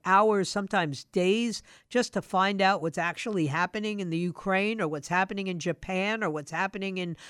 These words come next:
South America or what's happening on our own border. And then you'll get a highly politicized story which will have one perspective and never give the other side of the story.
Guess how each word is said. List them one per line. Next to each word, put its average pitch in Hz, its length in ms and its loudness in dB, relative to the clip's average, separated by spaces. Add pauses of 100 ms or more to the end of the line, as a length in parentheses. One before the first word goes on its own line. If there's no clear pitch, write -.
South 214 340 4
America 240 640 0
or 269 140 4
what's 302 180 -2
happening 285 400 0
on 247 140 2
our 247 160 6
own 247 240 2
border. 220 520 0 (420)
And 208 240 2
then 262 340 2 (100)
you'll 208 180 6
get 202 160 2
a 170 80 4
highly 202 400 0
politicized 202 840 2
story 185 720 2 (420)
which 190 320 4
will 170 140 2
have 165 260 2
one 220 300 0
perspective 196 760 -2 (300)
and 180 340 0
never 214 300 6
give 160 220 -4
the 170 120 0
other 165 200 -2
side 151 300 0
of 143 100 -4
the 139 80 -6
story. 135 500 -4